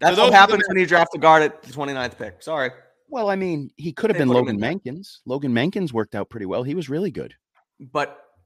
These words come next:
Speaker 1: yeah, well, that's, this is a conversation for another day.
Speaker 2: It is. Uh, so you have the coaching matchup, McDaniels,
Speaker 1: Yep.
Speaker 2: modern genius versus Belichick, Mayo, Belichick,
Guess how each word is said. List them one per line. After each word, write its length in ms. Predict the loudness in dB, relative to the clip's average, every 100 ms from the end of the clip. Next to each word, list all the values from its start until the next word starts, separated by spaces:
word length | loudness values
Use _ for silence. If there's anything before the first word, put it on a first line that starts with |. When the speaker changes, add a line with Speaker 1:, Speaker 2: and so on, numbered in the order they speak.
| _
Speaker 1:
yeah, 160 | -16 -14
well, 220 | -14 -14
that's, 240 | -12 -14 -16
this 160 | -20
is 60 | -20
a 40 |
conversation 460 | -20 -20 -20 -20 -20
for 80 | -20
another 220 | -20 _
day. 140 | -20 -20 _ _ _ _
Speaker 2:
It 120 | -6
is. 240 | -6 -10 -18 -20 2
Uh, 240 | 6 6
so 140 | 4 -2
you 180 | -2 4
have 420 | 6 6 4 -2 _ -8
the 80 |
coaching 420 | 4 4 6 0 4
matchup, 500 | 2 2 0 0 0
McDaniels, 720 | -6 -4 -6 -4 -4 -6 -8
Speaker 1:
Yep. 80 | -4
Speaker 2:
modern 380 | 0 2 0 -4
genius 480 | -6 -4 -4 -4 -4
versus 460 | -8 -8 -10 -12 _ _ _
Belichick, 480 | -2 -2 -4 -6 -4
Mayo, 300 | -4 -2 -4
Belichick, 640 | -4 -4 -4 -2 -2 -2